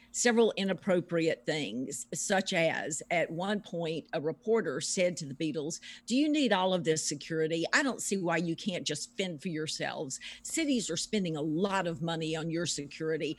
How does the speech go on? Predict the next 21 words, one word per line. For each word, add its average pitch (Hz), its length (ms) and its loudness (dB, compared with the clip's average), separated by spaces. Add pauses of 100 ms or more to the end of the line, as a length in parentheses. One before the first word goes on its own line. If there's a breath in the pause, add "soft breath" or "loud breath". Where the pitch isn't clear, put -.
(200 loud breath)
Why 370 160 0
can't 262 340 0
you 214 120 4
just 185 380 0
take 190 200 0
care 165 240 -2
of 147 140 -4
yourselves?" 135 760 -6 (420 loud breath)
And 160 300 0
George 170 800 4
said, 151 760 -4 (520 loud breath)
"Well, 254 300 4
I'd 214 160 4
like 240 300 4
to 208 100 -2
see 226 220 2
you 226 320 2
try 156 380 0
it, 147 360 0
but 175 300 2 (340)
you're 220 560 6